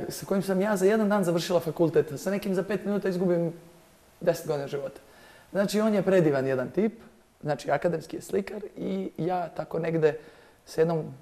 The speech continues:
malom notom umetničkom u sebi, slikala sam, godine su iza mene slikanja, nažalost, u zatvoru.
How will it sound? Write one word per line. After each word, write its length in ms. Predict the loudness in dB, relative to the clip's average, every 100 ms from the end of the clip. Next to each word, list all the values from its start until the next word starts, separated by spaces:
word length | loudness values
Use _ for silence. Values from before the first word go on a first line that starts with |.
| -10
malom 340 | 0 2 2 2
notom 360 | -2 -2 -2
umetničkom 540 | 0 -2 -2 -10 -6 -6
u 40 |
sebi, 280 | 0 2 2
slikala 420 | -2 -2 0 -2
sam, 220 | -4 -6
godine 360 | 2 2 2 -4
su 160 | -8 -4
iza 140 | -2
mene 240 | -2 -4
slikanja, 420 | -6 -8 -6 -6 -2
nažalost, 460 | -2 -2 -6 -4
u 40 | -2
zatvoru. 460 | -2 -2 -2 -2